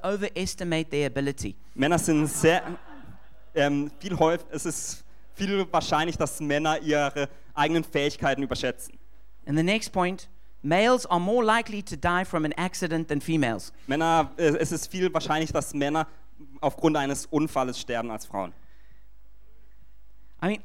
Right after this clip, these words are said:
Speaker 1: there's a whole lot. There were fifty of them, so I can't tell you all of them.
Speaker 2: Aber es gab fünfzig von denen. Ich kann dir nicht alles sagen.
Speaker 1: <clears throat> Men can have one orgasm, women can have many.
Speaker 2: Männer können einen Orgasmus haben, Frauen können viele haben.
Speaker 1: There, there's just all these differences between men and women.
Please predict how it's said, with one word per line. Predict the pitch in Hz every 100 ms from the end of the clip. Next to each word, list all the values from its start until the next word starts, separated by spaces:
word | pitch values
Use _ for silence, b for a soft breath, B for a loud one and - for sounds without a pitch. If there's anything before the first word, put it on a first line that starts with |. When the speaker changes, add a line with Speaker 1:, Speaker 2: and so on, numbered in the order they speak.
| -
Speaker 1:
there's | 190 180
a |
whole | 185 226
lot. | 208 -
There | 175
were | 160
fifty | 226 - 190
of |
them, | 143 117
so | 147
I | 143
can't | 175 165
tell | 180 156
you | 160
all | 151
of |
them. | 113 -
Speaker 2:
Aber | 147
es | 139
gab | 139 -
fünfzig | 180 170 -
von | 143
denen. | 127 117
Ich | 113
kann | 143
dir | 139
nicht | 143
alles | 139 139
sagen. | - 107 104 - -
Speaker 1:
<clears throat> | - - - - - - - - - - - -
Men | 196 240
can | 254 214
have | 208 165
one | 185 214
orgasm, | 208 196 190 190 220 254 - -
women | 165 214
can | 214 208
have | 208
many. | 226 185 113 - - - -
Speaker 2:
Männer | 127 151
können | 160 143 135
einen | 135 151
Orgasmus | 151 151 147 139
haben, | 143 139 135
Frauen | - 120 127
können | 139 127
viele | 170 156
haben. | 123 90 -
Speaker 1:
There, | 190 214
there's | 147 214 190 196
just | - 220 - - - - -
all | 269 302 233
these | 254 247 202
differences | - 285 262 233 202 185
between | 175 185 180
men | 175 180
and |
women. | 180 190